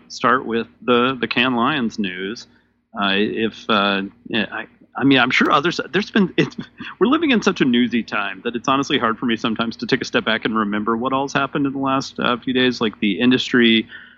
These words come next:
the advertising industry is certainly reeling from, uh, we're just now really starting to see the first raft of, uh, layoffs and cuts, uh, and cutbacks on staffing. And, um, you know, that it's one where I think agencies were taking a little while to,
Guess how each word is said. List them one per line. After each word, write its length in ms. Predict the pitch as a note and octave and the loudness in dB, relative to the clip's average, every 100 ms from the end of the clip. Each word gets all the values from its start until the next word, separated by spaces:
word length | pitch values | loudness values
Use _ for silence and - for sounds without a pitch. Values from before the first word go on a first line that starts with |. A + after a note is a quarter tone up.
| _ | _
the 100 | A2 | 2
advertising 400 | C3 C#3+ C3+ A2+ | 2 2 -2 0
industry 320 | G#2 G2+ A2+ | -2 -2 -6
is 80 | G2 | -6
certainly 320 | - G#2+ A#2+ | -4 -4 -6
reeling 560 | G2 G#2 A2+ A2+ G#2 A2 | -8 -8 -4 0 0 -2
from, 540 | - G#2+ G2 F#2 F#2+ - _ _ _ _ - | -2 0 2 0 -4 -10 _ _ _ _ -6
uh, 160 | F#2+ F#2 | 0 0
we're 100 | A2 | 2
just 400 | G#2+ A#2+ A#2+ - | 2 4 2 2
now 200 | B2+ G#2+ | 0 0
really 260 | G2+ A2 G2+ | 2 0 0
starting 340 | - G#2 G2 | -2 -4 -4
to 80 | F#2 | -10
see 420 | - A2+ G#2 G2+ | -6 -2 0 0
the 120 | G2 G#2 | -2 -2
first 300 | G2+ F#2+ - | 0 0 0
raft 340 | F#2 F#2 - | 0 0 -2
of, 220 | G#2 F2+ | -4 -2
uh, 200 | G2 F#2 | -2 0
layoffs 560 | F2+ A2 A2+ F#2 - - | 2 2 4 2 -2 -6
and 440 | - G2+ F#2+ F2+ E2 - | -4 -2 -2 -4 -10 -6
cuts, 460 | - B2+ - - A2 | 0 0 -2 -12 -8
uh, 220 | G#2 F#2 F2+ - | -4 -4 -6 -4
and 220 | A#2+ A2+ | -4 -2
cutbacks 600 | B2 A2 A2 G#2+ - - | -2 0 0 0 0 -4
on 360 | G#2+ F#2 F2+ | -2 -2 -2
staffing. 600 | E2+ C3 A2 G#2+ F#2+ F#2+ F#2+ | -2 0 0 0 -8 -6 -6
And, 260 | F2 F2+ - - - - | -6 -8 -12 -20 -20 -6
um, 400 | G2 F#2 F2+ F2+ - - | 0 2 2 -2 -8 -8
you 280 | - A#2 A#2+ | -4 2 4
know, 140 | G#2 | 4
that 200 | F#2+ G2 - | 4 0 0
it's 280 | B2+ A2 - | -2 -2 0
one 160 | B2+ A#2+ | 2 4
where 100 | G2+ | 4
I 80 | G#2 | 2
think 160 | A2 | 2
agencies 420 | G#2 G2+ - A2 | 0 0 -2 -4
were 80 | - | -4
taking 260 | - A2+ B2 | -6 0 2
a 60 | |
little 160 | A#2+ A#2 | 4 4
while 300 | A2+ A#2+ A#2 | 4 4 2
to, 420 | A2 B2 A#2+ B2+ | 0 0 2 0